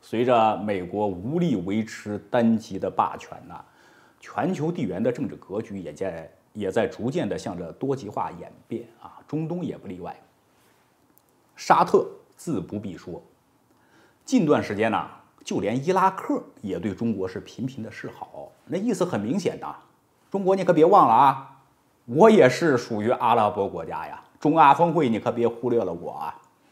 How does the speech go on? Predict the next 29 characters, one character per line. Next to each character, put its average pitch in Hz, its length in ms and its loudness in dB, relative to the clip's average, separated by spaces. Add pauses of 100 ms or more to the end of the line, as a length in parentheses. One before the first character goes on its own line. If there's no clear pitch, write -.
(760)
就 233 160 -2
这 226 180 4
些 190 160 2
附 190 300 -4
庸 196 160 0
美 87 200 -4
国 98 200 -2
多 196 240 -4
年 92 220 -4
的 117 220 0
海 82 180 -12
湾 98 160 -4
国 92 160 -6
家， 110 240 0 (100)
相 220 420 0
继 202 220 -2
对 101 200 -2
中 143 200 -6
国 98 180 -4
释 - 220 -8
放 95 220 -8
善 - 340 -12 (100)
意 92 180 -14
啊 - 100 -16 (120)
和 101 100 -8
积 - 180 -14
极 139 120 -8
信 156 220 -8
号， - 380 -2